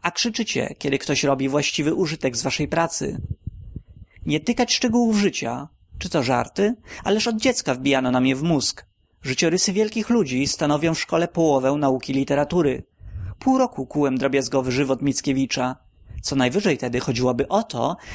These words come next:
aby powtarzać i przeżuwać wciąż te same uświęcone bajeczki, nie próbując ich oświetlać na nowo. Bardziej tolerancyjne stanowisko zajął pan Zdzisław Dębicki. Nie ma nic przeciwko moim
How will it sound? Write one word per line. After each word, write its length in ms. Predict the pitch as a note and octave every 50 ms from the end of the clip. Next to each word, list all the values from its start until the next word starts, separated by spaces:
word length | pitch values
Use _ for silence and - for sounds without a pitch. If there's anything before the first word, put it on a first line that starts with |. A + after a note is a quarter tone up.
| - -
aby 180 | - B2 C3 -
powtarzać 640 | C#3+ C3 - - D3+ D#3 F3 E3+ G#3 A3 A3 -
i 100 | - G3+
przeżuwać 680 | - - A3+ G#3+ F#3 F#3 G3 F#3+ F#3 G3 F#3+ F#3 - -
wciąż 500 | - - - - D#3 E3 F3+ F#3+ - -
te 100 | - G3
same 420 | - - E3+ E3 E3 E3 E3 D#3+
uświęcone 540 | D#3+ D3+ - - - D3+ - - C3+ C3 B2+
bajeczki, 600 | B2+ C#3 D3 D#3 D#3 D3+ - - - D#3 C3 - - - - - -
nie 120 | E3 F#3 F#3+
próbując 500 | G#3 G#3+ G#3 G3+ G3+ D3+ B2 B2 - C3+
ich 140 | B2 - C#3+
oświetlać 540 | B2+ - - D3 - - C3 B2 - -
na 80 | C#3 C#3
nowo. 420 | D3 D3+ C#3+ B2+ B2 - - - - - - - - - _ _ _ _ _ _ _ _ _ _ _ -
Bardziej 360 | D#3 C#3+ D#3+ A3 G3+ G3 F3+
tolerancyjne 600 | - A#2+ A#2+ A#2+ A#2+ A#2+ A#2+ - - C#3 B2+ B2+ B2+
stanowisko 680 | - - C3 C3 C3 C#3+ D3+ - - - F3 F3 D#3+
zajął 320 | C3+ D#3 F3 G#3+ A3+ A3
pan 240 | A3+ G#3+ G#3 G3+ G3
Zdzisław 500 | D3+ B2+ B2 - C#3 - - D3 C3+ B2+
Dębicki. 720 | C3+ C#3 C#3+ C#3+ D#3+ D3+ - - - - D#3+ C#3+ - - - _ _ _ _ - - - - -
Nie 140 | D3 F#3+ A3
ma 100 | A#3+ B3
nic 240 | B3 A#3 G3+ - -
przeciwko 440 | - C#3 A#2 C#3 C3 - - D3+
moim 420 | C#3 C#3 C#3 C#3+ C#3+ D3 D3 D3+